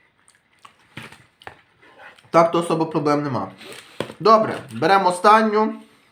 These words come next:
І два на YouTube Short, достатньо. І я беру. О,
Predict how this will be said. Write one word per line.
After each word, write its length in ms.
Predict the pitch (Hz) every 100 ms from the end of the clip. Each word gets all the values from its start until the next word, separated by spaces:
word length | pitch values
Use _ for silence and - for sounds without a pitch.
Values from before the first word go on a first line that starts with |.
| _ -
І 120 | 151
два 240 | 156 170
на 140 | 170 160
YouTube 300 | 151 139 -
Short, 240 | 110 107
достатньо. 600 | 143 143 - 95 - 107 - - - _ _ _ _ _ _ _ _ _
І 80 | 143
я 160 | 147 160
беру. 360 | 160 147 110 110 - _ _ _ _ _ _ _ _ _ _ - _ _ _ _ _ - _ _ _ - - - - - - _ - - - - - - - _ - - - - - -
О, 420 | 117 113 110 110